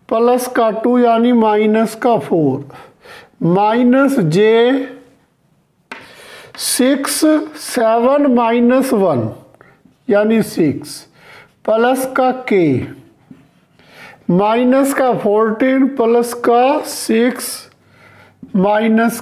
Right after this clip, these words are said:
का एट। तो ये हमारा माइनस का फ़ोर आई माइनस का सिक्स जे माइनस का एट के। अब इसका मैग्नीट्यूड भी गिव इन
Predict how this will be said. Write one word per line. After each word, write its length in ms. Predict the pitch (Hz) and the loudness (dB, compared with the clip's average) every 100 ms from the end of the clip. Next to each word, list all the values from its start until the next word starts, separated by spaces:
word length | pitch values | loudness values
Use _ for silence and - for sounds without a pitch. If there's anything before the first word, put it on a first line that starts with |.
| - | 0
का 480 | 220 240 - - - | 2 2 0 -6 -4
एट। 440 | 208 175 135 - - - - _ - - - - - - - _ _ _ _ _ _ _ - - - | 0 2 2 -2 -12 -20 -20 _ -20 -20 -20 -20 -20 -20 -20 _ _ _ _ _ _ _ -20 -20 -10
तो 100 | - | -2
ये 280 | 214 220 262 | 2 2 4
हमारा 500 | 240 214 214 214 226 | 2 2 2 2 2
माइनस 600 | 226 220 214 226 226 240 240 | 2 2 2 2 2 0 0
का 140 | 240 220 | 0 0
फ़ोर 460 | - 190 196 214 | 0 2 2 4
आई 460 | 214 214 220 226 233 | 2 2 2 2 2
माइनस 680 | 208 196 202 214 208 220 214 | 2 2 2 2 2 0 -2
का 160 | - 180 | -2 0
सिक्स 500 | - - 208 202 - | -2 -2 -2 -2 -4
जे 360 | 208 180 214 220 | -2 2 2 4
माइनस 680 | 208 196 190 196 190 202 196 - | 2 2 2 2 2 0 -2 -4
का 160 | 220 226 - | -2 -2 -2
एट 440 | 214 202 208 214 - - | 0 2 2 0 -6 -6
के। 320 | 202 208 214 214 - - - - - | 0 2 4 0 -4 -16 -20 -8 -4
अब 120 | 202 | -2
इसका 340 | 226 - 240 226 | -2 -2 -2 0
मैग्नीट्यूड 840 | 208 214 202 202 220 220 220 226 | 2 2 2 2 0 0 0 2
भी 220 | 220 202 220 | 2 2 2
गिव 260 | 226 220 | 2 2
इन 120 | 226 | 2